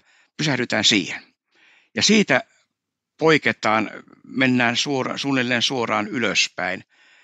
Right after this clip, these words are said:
Eh, siellä on pari himmeää tähteä, nyt ollaan jo paljon pienemmissä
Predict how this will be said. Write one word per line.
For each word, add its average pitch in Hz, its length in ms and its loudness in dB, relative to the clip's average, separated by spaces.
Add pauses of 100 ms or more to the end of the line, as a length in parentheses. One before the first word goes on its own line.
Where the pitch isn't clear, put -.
(180)
Eh, 98 400 0 (300)
siellä 113 280 -2
on 110 120 -6
pari 120 320 0
himmeää 101 480 0
tähteä, 101 460 -4
nyt 107 160 -6
ollaan 104 220 -4
jo 98 60 -6
paljon 104 380 -4 (500)
pienemmissä 101 580 2